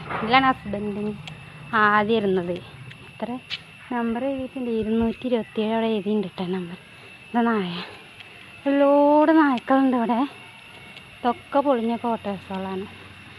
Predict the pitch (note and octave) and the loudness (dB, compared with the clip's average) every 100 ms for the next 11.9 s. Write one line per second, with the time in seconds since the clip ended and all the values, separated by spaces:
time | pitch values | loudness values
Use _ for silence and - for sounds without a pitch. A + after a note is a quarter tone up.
0 | - - A3+ A#3 C#4 B3 A3+ G#3+ A3 G#3 | -18 -6 -4 -4 -2 0 0 -2 0 0
1 | A#3+ G#3 G3 F#3+ A3+ A3+ G3 F#3+ F#3 D#3 | 0 -4 -6 -4 -4 -4 -4 -6 -10 -12
2 | - - - - - A3+ G#3+ C4+ E4 C#4 | -16 -20 -20 -16 0 4 6 6 10 10
3 | A3+ A3 D#3+ D#3 F#3+ F3 - - - - | 10 4 0 -4 -6 -6 -6 -8 -8 -16
4 | - - - - - - A#3 A#3+ G3+ A3+ | -16 -16 -18 -18 -10 -6 -4 -4 -8 -4
5 | A3+ C#4+ - - G#3+ G3 D#3+ - - - | -2 -2 -4 -10 -4 -4 -4 -10 -20 -20
6 | - - - - - - - - - - | -20 -20 -20 -20 -20 -20 -20 -20 -20 -20
7 | - - - - - - - - - - | -20 -20 -20 -20 -20 -20 -20 -20 -20 -20
8 | - - - - - - - - - - | -20 -20 -20 -20 -20 -20 -20 -20 -20 -20
9 | - - - - G#3+ F#3+ G#3 G3+ A3 - | -20 -20 -20 -10 -6 -4 -2 0 -2 -8
10 | - - - - - - - - - - | -20 -20 -20 -20 -20 -20 -20 -20 -20 -20
11 | - B3 A#3+ A#3 C4 C4+ A3+ G#3+ | -14 -8 -6 -4 -6 -4 -4 -4